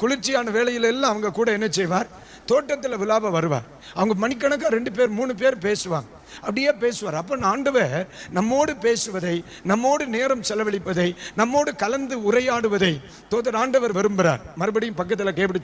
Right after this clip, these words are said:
சொல்லுங்க, உங்க கூட ஆண்டவர் நேரத்தை செலவிடுகிறத உசுரா நினைக்கிறாரப்பா. அல்லேலூயா. ஆனா, பல பெந்தேகோஸ்துக்காரங்களும் என்ன, அது ஒரு, அந்த உறவை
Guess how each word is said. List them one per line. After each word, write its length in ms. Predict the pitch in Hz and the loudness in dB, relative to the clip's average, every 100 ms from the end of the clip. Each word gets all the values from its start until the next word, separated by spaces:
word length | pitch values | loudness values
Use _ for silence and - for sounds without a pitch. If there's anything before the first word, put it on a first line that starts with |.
| 170 | 0
சொல்லுங்க, 260 | 160 147 131 - - 190 | 2 2 0 -6 -2 0
உங்க 200 | 226 220 226 | 2 0 -2
கூட 140 | 294 247 | -2 0
ஆண்டவர் 320 | 196 214 190 226 | 2 2 2 2
நேரத்தை 360 | 302 269 226 175 | 0 0 -2 0
செலவிடுகிறத 600 | 196 208 185 175 165 147 - - 190 | -2 0 0 2 2 0 -2 -2 0
உசுரா 300 | 190 247 262 285 220 | 0 0 -2 -2 -2
நினைக்கிறாரப்பா. 640 | 175 180 160 139 123 123 113 - - - - - - - - - - - - - - - - - - - - - - - - - - - - - - - - - - 151 | -4 -4 -2 -2 -2 -6 -8 -14 -20 -20 -20 -20 -20 -18 -18 -18 -16 -16 -16 -16 -16 -16 -16 -16 -14 -14 -14 -12 -10 -10 -12 -12 -12 -12 -12 -14 -14 -14 -16 -16 -2 2
அல்லேலூயா. 500 | 185 185 196 175 117 - - - - - - - | 2 4 2 2 -2 -12 -20 -20 -20 -20 -20 -4
ஆனா, 160 | 214 233 | 0 0
பல 260 | 175 247 | 0 0
பெந்தேகோஸ்துக்காரங்களும் 920 | 233 247 285 269 240 214 220 214 233 240 | 0 -2 -2 -4 -4 -6 -6 -4 -2 -2
என்ன, 140 | 220 | 0
அது 140 | 202 | 0
ஒரு, 160 | 202 190 | 0 0
அந்த 260 | 185 202 180 | 0 0 2
உறவை 420 | 240 277 233 | 2 4 2